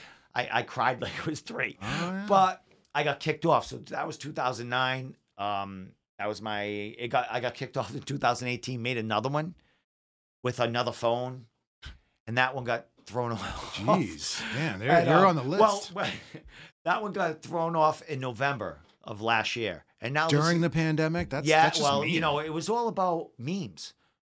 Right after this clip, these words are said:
Speaker 2: Oh, yeah.
Speaker 1: It w-, they would get me on memes, like, the,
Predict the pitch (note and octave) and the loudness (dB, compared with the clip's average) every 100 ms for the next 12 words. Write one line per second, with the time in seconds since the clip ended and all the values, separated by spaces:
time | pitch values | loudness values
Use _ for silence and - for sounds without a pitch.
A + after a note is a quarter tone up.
0 | _ - - - - _ _ F3+ - D#3 | _ -20 -18 -20 -20 _ _ -6 -6 -2
1 | G3+ G3+ G3+ C4+ C4 C4+ B3+ D4 D4+ B2 | 2 4 4 0 -2 -2 -2 -2 -4 -6
2 | - - D#3 E3 F3+ E3 | -10 -6 -2 0 2 2